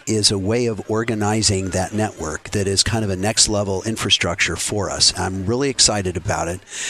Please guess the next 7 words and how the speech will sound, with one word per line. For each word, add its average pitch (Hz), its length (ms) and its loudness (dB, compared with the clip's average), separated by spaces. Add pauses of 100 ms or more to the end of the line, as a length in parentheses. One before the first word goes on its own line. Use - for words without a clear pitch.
(200)
It's - 280 4
taking 117 380 -2
off, 82 540 -2
but 127 200 -2
more 131 340 0
than 110 160 -2
that, 80 260 -2